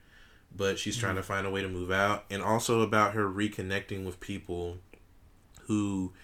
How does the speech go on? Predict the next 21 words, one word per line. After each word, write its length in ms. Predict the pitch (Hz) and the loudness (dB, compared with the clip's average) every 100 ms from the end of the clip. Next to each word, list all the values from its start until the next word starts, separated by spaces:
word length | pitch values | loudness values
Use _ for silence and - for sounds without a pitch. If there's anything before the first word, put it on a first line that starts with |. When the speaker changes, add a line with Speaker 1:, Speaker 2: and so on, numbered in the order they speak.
| - - - | -20 -20 -18
Speaker 1:
she 240 | - - 101 | -8 -4 -2
stopped 380 | - 107 98 - | 0 2 2 0
talking 420 | - 104 107 95 | 0 0 0 -6
to 420 | 90 98 95 92 | -6 -4 -2 -4
because 460 | 82 101 92 107 101 | -6 -8 -4 -2 -2
of 100 | 95 | -2
her 120 | 92 | -4
relationship, 680 | 87 87 90 - - 90 87 | -4 -6 -10 -10 -10 -10 -10
because, 560 | 90 95 92 92 92 - - - - - - | -10 -4 -2 0 -2 -6 -12 -20 -20 -20 -14
um, 640 | - 95 95 92 87 90 90 - - - - _ _ - - - _ | -6 -2 -2 -2 -4 -6 -10 -16 -20 -20 -20 _ _ -20 -20 -20 _
like, 240 | 107 113 120 | 2 4 6
even 240 | 156 156 | 6 6
if 140 | 147 | 4
you 80 | 123 | 2
don't 320 | 113 120 117 | 2 2 2
mean 280 | 107 110 120 | 0 0 0
to 260 | 117 123 120 | 2 4 6
or 40 | |
your 140 | 110 98 | 4 2
partner 380 | - 107 107 104 | 0 2 2 0
doesn't 380 | 107 104 98 | 0 0 -2